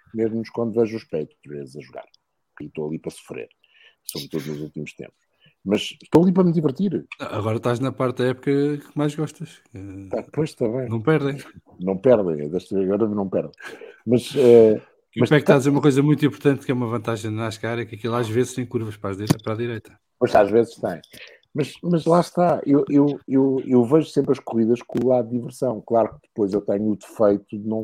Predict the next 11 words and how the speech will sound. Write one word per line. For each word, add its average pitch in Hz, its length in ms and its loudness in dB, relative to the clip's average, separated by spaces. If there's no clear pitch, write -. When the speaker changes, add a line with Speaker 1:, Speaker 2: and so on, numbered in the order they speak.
Speaker 1:
não 117 200 -2
conseguir 113 420 -6
só - 260 4
ser 117 240 2
fã. 117 360 -2
Isso 95 220 -2
é 143 40 6
Speaker 2:
Mas 202 100 2
sabes 139 180 6
Speaker 1:
chato. - 40 -12
Speaker 2:
que, 185 200 0